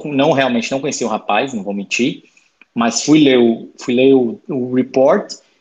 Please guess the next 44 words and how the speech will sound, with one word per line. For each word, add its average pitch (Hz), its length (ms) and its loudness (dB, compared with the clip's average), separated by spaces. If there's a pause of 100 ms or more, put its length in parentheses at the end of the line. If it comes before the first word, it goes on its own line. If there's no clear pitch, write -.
(180)
assisti 147 420 -2
uns 143 180 -4
vídeos 139 360 -2
dele, 147 500 0 (220)
achei 139 280 0
um 151 40 0
estilo 156 280 0
de 143 100 -4
jogo 135 240 0
bem 147 260 -2
parecido 147 540 -2
com 131 240 -4
o - 20 -4
do 120 160 0
Golladay. 120 840 2 (540)
Não 117 80 -2
tô 139 160 0
dizendo 165 220 -2
que - 80 -2
o - 20 2
rapaz 131 360 -2
tem 147 100 -4
a 131 40 -8
qualidade 120 340 0
do 123 80 -4
Golladay. 127 500 0
Pra 107 120 -6
mim, 110 100 -2
o 113 40 -2
Golladay 110 460 0
vai 120 320 0
se - 200 -14
desenvolver 110 500 -2
e 120 40 -4
ser - 160 -2
um 117 40 2
dos 107 100 -4
melhores 113 380 2
recebedores 113 520 0
da 117 100 2
N 113 120 2
F 117 220 -2
L. 98 220 0 (640)
É, 104 580 0